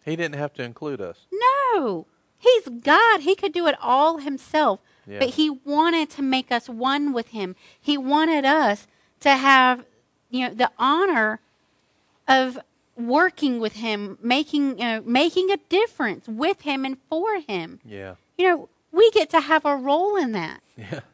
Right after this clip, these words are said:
Speaker 2: And it's, it's a, it's a humbling thing
Speaker 1: Yeah.
Speaker 2: to know that the whole purpose of Jesus coming and, and dying was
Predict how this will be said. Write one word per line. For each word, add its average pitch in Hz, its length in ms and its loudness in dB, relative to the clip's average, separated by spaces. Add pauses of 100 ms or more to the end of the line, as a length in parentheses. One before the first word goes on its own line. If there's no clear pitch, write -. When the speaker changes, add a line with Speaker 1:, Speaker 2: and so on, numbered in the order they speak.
(160)
Speaker 2:
And 294 180 2
it's, 294 360 -4
it's 269 180 -6
a, 262 120 0 (1080)
it's 277 160 0
a 233 100 -2
humbling 359 760 0
thing 214 500 -4 (360)
Speaker 1:
Yeah. 214 120 -10
Speaker 2:
to 311 80 0
know 285 560 0 (360)
that 247 240 0
the 240 100 0
whole 294 260 -2
purpose 277 480 -2
of 214 100 -10
Jesus 233 400 -8
coming 208 600 -4 (420)
and, 208 360 -4 (300)
and 208 340 -4 (140)
dying 208 800 2 (880)
was 240 520 0